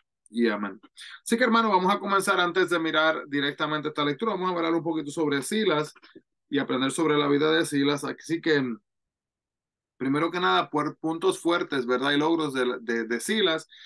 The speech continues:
Vemos que Silas fue un líder en la iglesia de Jerusalén. Él representó la iglesia llevando la carta de aceptación que fue preparada por el concilio,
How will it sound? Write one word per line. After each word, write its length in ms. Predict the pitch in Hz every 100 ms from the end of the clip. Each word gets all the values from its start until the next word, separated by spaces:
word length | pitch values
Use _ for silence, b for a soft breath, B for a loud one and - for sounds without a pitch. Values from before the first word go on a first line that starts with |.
| B B -
Vemos 260 | 143 160
que 160 | 160 170
Silas 360 | 156 165 170 -
fue 120 | 160
un 120 | 156
líder 280 | 160 165 156
en 120 | 143
la 40 |
iglesia 320 | 135 131 139 151
de 140 | 143
Jerusalén. 720 | 139 131 131 123 160 196 240 _ -
Él 140 | 131
representó 600 | 127 143 135 139 127 143
la 100 | 135
iglesia 680 | 139 127 135 139 147 135 135 - b _
llevando 440 | - 127 123 131 143
la 160 | 131
carta 300 | 117 135 135
de 100 | 139
aceptación 760 | 135 135 - 117 110 180 208 220
que 100 | 139
fue 160 | 139
preparada 500 | 127 135 127 127 131
por 140 | 120 127
el 140 | 120
concilio, 760 | 120 113 110 175 185 165 160